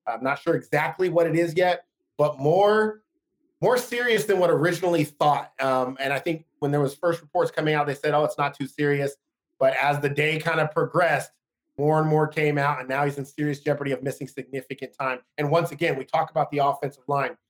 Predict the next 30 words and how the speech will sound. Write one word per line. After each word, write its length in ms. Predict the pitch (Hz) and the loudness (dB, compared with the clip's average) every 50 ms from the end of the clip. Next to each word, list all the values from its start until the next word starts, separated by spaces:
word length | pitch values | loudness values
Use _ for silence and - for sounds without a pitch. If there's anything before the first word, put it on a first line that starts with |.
| _ - | _ -10
and 100 | 131 127 | -6 -6
this 120 | 135 143 - | -6 -6 -4
time 180 | - 147 147 | -4 -2 0
we 80 | 147 147 | 0 2
go 140 | 143 151 151 | 2 2 2
to 60 | 151 | 2
the 80 | 147 151 | 0 -2
Jets, 380 | 143 - 165 170 143 - - _ _ _ _ _ - | -2 0 0 0 0 -2 -6 _ _ _ _ _ -2
who 140 | 147 143 | 0 2
have 200 | 143 147 147 143 - - | 2 2 0 -2 -4 -6
added 320 | 143 156 185 185 170 165 | -4 -2 0 0 0 0
a 100 | 135 127 - _ _ - | 0 -2 -6 _ _ -2
ton 220 | 170 175 180 180 | 0 2 2 2
of 160 | 180 165 147 | 2 0 2
weapons. 400 | 147 175 170 170 170 127 123 - _ _ _ _ _ _ - | 2 2 2 2 0 -4 -6 -8 _ _ _ _ _ _ -14
You 100 | 143 135 | -8 -2
got 280 | - 160 156 151 - | 0 0 0 0 -2
bringing 220 | - 170 180 185 160 | -2 -2 0 0 2
guys 240 | 165 156 151 - | 2 2 2 2
like 180 | 151 143 135 - | 0 -2 -4 -4
Breece 240 | - 147 143 143 - | -4 -4 -4 -2 0
Hall 160 | 147 147 147 | 0 0 0
and 100 | 143 139 | 0 -2
Garrett 260 | - 147 151 147 131 | -2 -2 -2 0 0
Wilson. 320 | 147 151 143 147 - 143 131 | 0 0 0 0 -2 -6 -6
You 520 | - _ _ _ _ _ _ _ - 160 | -6 _ _ _ _ _ _ _ -6 -6
think 100 | 165 156 | -4 0
that 180 | 170 151 156 160 | 0 2 2 2
offense 280 | 160 156 - 147 - | 2 0 -2 -8 -12
is 80 | - | -12